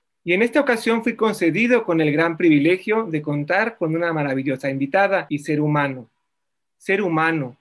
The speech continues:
cuánta falta nos hace ese pequeño detalle hoy en día. A cuya familia tengo el enorme placer de conocer de forma personal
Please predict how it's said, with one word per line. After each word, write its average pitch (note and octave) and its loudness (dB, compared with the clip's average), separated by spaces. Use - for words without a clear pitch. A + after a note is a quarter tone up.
cuánta F3+ -2
falta F#3 0
nos D3+ -4
hace D#3+ -4
ese D#3 -6
pequeño D3+ -4
detalle C#3+ -2
hoy C#3 -6
en C3+ -10
día. C3 -8
A D3 -8
cuya D#3+ 2
familia F#3+ -2
tengo F3 0
el D#3+ 4
enorme G#3+ 2
placer G3 -2
de G#3+ -4
conocer F3 -4
de G3+ -6
forma F3 -6
personal D#3 -6